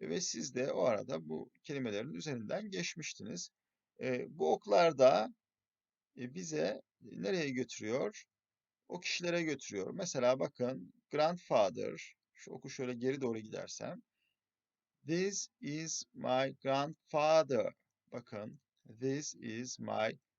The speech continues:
grandfather." Buna gitti.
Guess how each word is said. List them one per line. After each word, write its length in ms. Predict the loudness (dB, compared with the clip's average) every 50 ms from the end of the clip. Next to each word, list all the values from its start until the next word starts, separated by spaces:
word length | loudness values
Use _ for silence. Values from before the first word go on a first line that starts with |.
| _ _
grandfather." 1120 | _ -8 -6 -6 -6 -8 -10 -12 _ _ -4 0 2 2 2 2 0 -2 -2 -4 -4 -4 -8 -12 _ _ _ _ _ _ _ _ _ _ _ _ _ _ _ _ _ _ _ _ _ _ _ _ _ _ -6
Buna 180 | -4 -4 -2
gitti. 540 | -2 -4 -8 -12 _ -12 -10 -8 -8 -8 -10